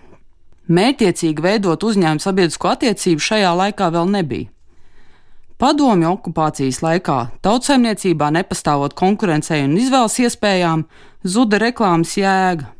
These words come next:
Tomēr astoņdesmitajos gados daži specifiski Padomju Sociālistisko Republiku Savienības ražojumi Latvijas teritorijā tika reklamēti. Tolaik ar reklāmfilmu veidošanu nodarbojās divas studijas:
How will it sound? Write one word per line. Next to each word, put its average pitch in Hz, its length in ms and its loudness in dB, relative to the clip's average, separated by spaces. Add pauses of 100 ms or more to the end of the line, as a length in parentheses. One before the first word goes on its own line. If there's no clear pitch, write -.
(160)
Tomēr 180 320 2
astoņdesmitajos 220 880 0
gados 190 460 0 (500)
daži 226 320 2
specifiski - 800 -4
Padomju 180 480 2
Sociālistisko 160 800 -2
Republiku 156 400 -2
Savienības 156 640 0
ražojumi 202 560 2
Latvijas 220 480 0
teritorijā 175 640 0 (100)
tika 180 320 -2
reklamēti. 120 720 -2 (1000)
Tolaik 277 400 4
ar 165 160 0
reklāmfilmu 160 640 0
veidošanu 208 640 0
nodarbojās 165 720 0
divas 175 240 -2
studijas: 135 720 -2